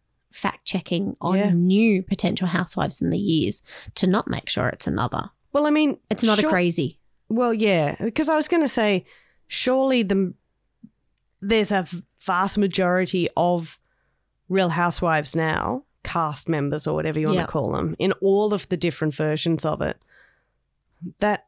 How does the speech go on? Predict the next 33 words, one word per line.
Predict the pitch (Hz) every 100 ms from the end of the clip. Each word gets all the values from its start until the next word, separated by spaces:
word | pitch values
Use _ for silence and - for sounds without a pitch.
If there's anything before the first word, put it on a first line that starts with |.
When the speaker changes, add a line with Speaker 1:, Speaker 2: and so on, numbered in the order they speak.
| _
Speaker 2:
have | 165 220
agreed | 214 214 226 220
to |
be | 190
on | 185 185
it |
'cause | - 190
they | 220
kinda | 262 262
like | 262 294 320 -
it. | - - _
Speaker 1:
Yeah. | 285 466 311 - - -
Speaker 2:
Otherwise, | 269 277 -
like, | 262 254 -
and | 233
also, | 240 220 175
they | - 214
can't | 202 262 247
not | 185 175 -
know | 175 175
what | 160
it | 147 143
is. | 156 - - - - _ _ _ _
You | 214 233
just | 233
can't | 214 233 247
Speaker 1:
You |
Speaker 2:
not | 156 -
know. | - - - - _ _ _
Speaker 1:
And | 233 226
if | 220 -
you | 175 165 _ _ _
didn't, | - 185 - - -